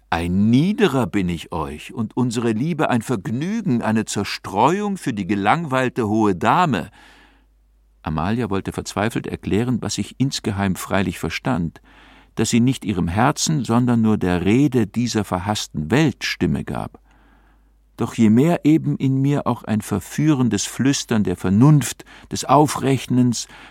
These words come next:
des Wirklichkeitssinns und des Kompromisses hörbar ward,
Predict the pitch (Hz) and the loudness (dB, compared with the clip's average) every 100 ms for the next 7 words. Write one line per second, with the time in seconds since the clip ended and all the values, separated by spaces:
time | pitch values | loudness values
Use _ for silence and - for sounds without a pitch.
0 | - 98 - 131 170 - 131 - 123 117 | -6 -4 2 4 4 2 -4 0 0 0
1 | - 127 139 139 - - 101 - - - | 0 4 4 4 -2 -2 -4 -4 -10 -2
2 | 98 98 107 123 156 - 110 - - 165 | -2 2 4 4 4 2 -2 -4 2 4
3 | 165 117 101 85 107 110 107 - | 4 2 -2 0 2 2 0 -4